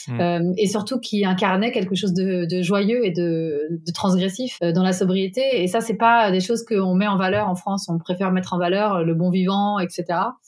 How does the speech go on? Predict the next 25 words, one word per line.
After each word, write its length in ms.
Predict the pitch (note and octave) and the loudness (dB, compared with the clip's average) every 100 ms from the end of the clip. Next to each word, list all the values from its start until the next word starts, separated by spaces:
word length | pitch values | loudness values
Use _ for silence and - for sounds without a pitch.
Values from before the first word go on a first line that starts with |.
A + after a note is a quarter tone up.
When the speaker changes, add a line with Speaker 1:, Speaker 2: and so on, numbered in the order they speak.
| - | -8
Speaker 1:
Ouais. 180 | B2 A#2+ - _ - | -6 -6 -12 _ -4
Speaker 2:
Euh, 120 | F3+ F3 | 0 2
et 140 | F#3+ | 4
dire, « 200 | F3+ G#3+ | 4 4
Bah 100 | F#3+ | 2
non, 120 | A3 | 0
en 60 | B3 | -2
fait, 140 | A3+ | -4
tu 140 | - E3 | -6 -2
peux 80 | |
être 120 | F3+ F3+ | -2 -2
sobre 360 | G#3+ G#3 E3+ | -4 -2 0
et 80 | E3 | -2
fun », 240 | F#3+ A3+ | -2 -2
c'était 400 | A3 - F3 F3+ | -2 -6 -8 -6
quelque 160 | F#3 F3 | -6 -2
chose 160 | G#3 F#3 | 0 0
d'important, 560 | F3 F#3+ - G#3 G3 - | 0 -4 -4 -4 -6 -6
en 80 | F3 | -10
fait. 340 | - - - _ C#3+ | -8 -14 -16 _ -8
Speaker 1:
Ouais. 200 | B2 A#2+ _ _ _ _ - - _ | -8 -8 _ _ _ _ -20 -20 _
Et 100 | - G#2+ | -10 -8
tu 120 | - | -10
dis, 200 | A2+ A#2+ | -6 -4
euh, 400 | G#2+ G2+ G2+ | -2 -2 -4